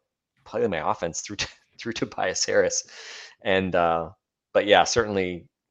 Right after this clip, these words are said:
you know, him not really being a factor was, was pretty notable. So, um, so it'll be interesting. And I think, a-, again, we've, we've talked about it, but,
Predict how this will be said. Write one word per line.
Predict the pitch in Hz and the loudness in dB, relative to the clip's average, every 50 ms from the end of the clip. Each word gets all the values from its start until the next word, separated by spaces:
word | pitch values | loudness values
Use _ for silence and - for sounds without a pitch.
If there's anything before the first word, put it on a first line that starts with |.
| _ _ _ _ _ _ | _ _ _ _ _ _
you | - 87 | -8 -8
know, | 80 | -8
him | 82 92 104 110 107 98 90 87 85 82 | -2 0 0 2 2 0 -2 -4 -4 -2
not | 92 95 92 | 0 0 0
really | 92 98 90 87 | 0 -2 -2 -4
being | 87 87 85 85 | -6 -8 -8 -10
a | - | -8
factor | - 87 85 87 - - 82 80 80 - | -4 -2 -2 -2 -4 -6 -10 -10 -8 -8
was, | 87 78 - - - - - | -8 -10 -8 -10 -12 -12 -12
was | 95 85 - | -14 -14 -14
pretty | - - 95 82 82 | -10 -10 -8 -8 -4
notable. | 82 85 85 87 87 - 76 76 71 | -2 -2 0 -2 -2 -4 -6 -6 -6
So, | - - - 78 78 78 - _ _ _ _ _ _ _ _ 82 | -6 -6 -4 -4 -4 -6 -8 _ _ _ _ _ _ _ _ -6
um, | 78 80 78 78 78 80 78 78 - _ _ _ _ _ _ _ | -4 -4 -4 -4 -6 -8 -10 -14 -18 _ _ _ _ _ _ _
so | - 113 | -2 0
it'll | 110 | 2
be | 117 | 2
interesting. | 120 117 - - 90 85 | 2 2 2 0 0 0
And | 101 117 | 2 2
I | 123 | 2
think, | 135 - 240 - | 2 2 -2 -4
a-, | - - - 110 - | -4 -8 -8 -12 -12
again, | - 110 139 131 113 | -4 2 2 2 4
we've, | 139 196 - - 165 | 2 -2 -4 -6 -8
we've | 160 170 | -8 -4
talked | - - 113 120 - 147 | 0 2 2 2 2 0
about | 139 147 143 147 | 0 2 2 2
it, | - - | 0 2
but, | 110 95 87 - | 0 0 0 -2